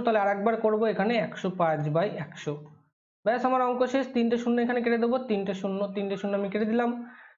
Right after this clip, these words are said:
তিনটে শূন্য যখন কেটে দিলাম, এবার আর কি কাটতে পারি? এখানে পাঁচ দিয়ে কাটতে পারি, পাঁচ দিয়ে হলো পাঁচ দুগুণে দশ, পাঁচ একে পাঁচ, পাঁচ দিয়ে কাটলে এটা হবে দুই। Then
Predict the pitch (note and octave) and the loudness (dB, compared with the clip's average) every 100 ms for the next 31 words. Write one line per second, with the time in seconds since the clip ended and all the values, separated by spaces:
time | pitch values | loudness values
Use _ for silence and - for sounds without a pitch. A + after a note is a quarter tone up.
0 | _ - A#3+ B3 A#3+ B3 A#3+ B3 B3 A#3+ | _ -4 0 2 2 2 2 2 0 2
1 | B3+ B3+ A#3+ A#3 A3 A3+ A#3+ B3 - B3+ | 2 2 0 0 0 0 0 -2 2 2
2 | B3+ B3+ B3 A#3+ A#3+ G#3+ G3 A3+ A#3 A3+ | 2 2 0 2 2 2 2 0 0 0
3 | A3+ A3+ A#3 G#3+ G3 F#3+ F3 G#3 A3 A3+ | 0 2 0 0 0 0 2 2 2 0
4 | A3+ F3+ G3+ G3 A3 A3 G#3 F#3 F#3+ G3 | 0 0 0 2 2 2 0 -2 -4 0
5 | A3+ B3 A#3+ G3 F3+ F3+ F3+ F#3 F3+ F3+ | 0 0 0 0 2 2 2 2 2 2
6 | F3 G#3+ E3+ - - - - _ E3 F3 | 2 2 0 -4 -10 -18 -20 _ -2 0